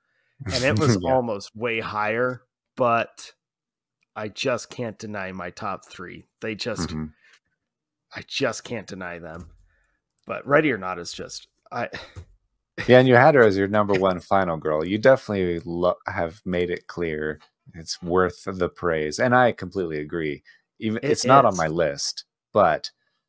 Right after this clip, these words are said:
Speaker 2: I, uh, completely agree. I love Ready or Not, and
Speaker 1: Mm-hmm.
Speaker 2: it's so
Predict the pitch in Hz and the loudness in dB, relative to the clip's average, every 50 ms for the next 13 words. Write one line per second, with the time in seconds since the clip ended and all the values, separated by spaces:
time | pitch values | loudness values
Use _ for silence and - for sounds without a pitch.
0 | _ _ _ _ _ _ _ _ _ - - _ _ - 92 92 87 85 80 78 | _ _ _ _ _ _ _ _ _ -20 -20 _ _ 2 4 4 4 4 2 0
1 | 76 - - - 90 82 101 98 85 80 76 73 - - 53 65 78 82 78 78 | -4 -8 -12 -12 -6 -4 -2 -2 -2 -4 -6 -10 -12 -14 -10 -6 -6 -6 -4 -6
2 | 78 78 82 80 78 78 73 - - - 85 78 73 78 76 73 71 71 69 69 | -4 -2 0 0 0 0 -4 -8 -10 -8 -6 -6 -4 -6 -8 -8 -8 -10 -10 -10
3 | - - _ _ - - 82 78 76 76 73 - - - - - _ _ _ - | -12 -14 _ _ -10 -8 -8 -6 -6 -6 -6 -6 -6 -6 -8 -10 _ _ _ -12
4 | - - - - - 95 95 95 98 98 98 98 95 - | -8 -8 -6 -2 0 0 2 2 2 2 0 -2 -4 -8